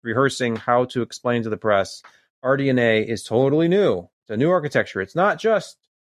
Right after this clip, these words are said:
graphics core next again," even though certain product identifiers had led, like, data miners to that conclusion at, s-, at early stages. And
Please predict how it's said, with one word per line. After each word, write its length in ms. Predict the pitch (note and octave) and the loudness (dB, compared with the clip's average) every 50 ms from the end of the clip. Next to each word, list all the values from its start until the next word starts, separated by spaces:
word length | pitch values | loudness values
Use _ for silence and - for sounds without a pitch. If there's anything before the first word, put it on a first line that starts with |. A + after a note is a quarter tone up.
| _ _ _ _ - | _ _ _ _ -2
graphics 280 | D#3 D3 C#3+ C#3 - | -2 -2 -2 -6 -2
core 120 | - D3 C#3+ | 0 2 2
next 240 | C#3+ C3 - - - | 2 0 0 -6 -6
again," 420 | A2+ C3+ F3 E3+ C3 G2 F2+ F#2+ B2 | -2 0 2 2 2 0 -2 -4 -6
even 180 | A#2+ A#2 C3 C3 | -4 -2 0 2
though 360 | C3 B2 A#2+ A#2 A2+ A2 - _ _ _ _ _ _ _ _ _ _ _ _ _ _ _ | 4 4 4 4 2 0 -4 _ _ _ _ _ _ _ _ _ _ _ _ _ _ _
certain 300 | - - D3 C3+ B2+ A#2+ | -4 -2 -2 0 0 0
product 240 | A#2 C3+ B2+ A#2 - | 0 2 0 2 0
identifiers 760 | B2 A2 B2+ A#2+ A#2 - - A#2 A#2 A#2 A2+ A2 A2 G#2 - | 0 0 0 0 2 2 2 2 4 4 4 2 0 -2 -2
had 240 | - G#2 G#2 G2+ A2 | -2 -2 -2 0 0
led, 220 | A2 G#2+ G#2 G2 - _ _ _ _ _ _ _ _ _ _ _ _ _ _ _ _ _ _ _ | 0 0 0 -2 -6 _ _ _ _ _ _ _ _ _ _ _ _ _ _ _ _ _ _ _
like, 140 | B2 A2+ F#2+ _ _ _ _ _ _ | -18 -18 -18 _ _ _ _ _ _
data 420 | A#2+ - A#2 A2+ A2+ A2 G#2+ G#2+ G#2 - | -2 0 2 4 4 4 2 0 -2 -2
miners 580 | A2 G#2 G#2 G2+ G2+ G2+ G2 F#2+ - - - _ | 0 0 0 2 0 -2 -2 -4 -8 -12 -16 _
to 200 | - - G#2 G2 F#2 | -10 -6 -6 -2 0
that 180 | G2 G2 - | -2 -2 -2
conclusion 560 | - G2+ G2 - E3 E3 D#3+ D3 C3+ D3 C#3 C3+ | -2 -6 -4 -2 0 0 0 0 0 0 0 0
at, 100 | B2 - | -2 -4
s-, 200 | - - - - | -10 -14 -10 -4
at 120 | B2+ B2 G#2 | -4 -4 -2
early 340 | G#2+ B2+ A#2+ A#2+ A#2 A#2 A2+ | 0 0 0 0 0 0 -4
stages. 580 | G2+ - - A#2 G#2+ G#2 G#2 A2+ G#2+ G#2 G2 A2 | -4 -2 0 0 0 0 0 -2 -2 -2 -2 -4
And 220 | G2+ G2 G2 F#2 | -6 -6 -6 -8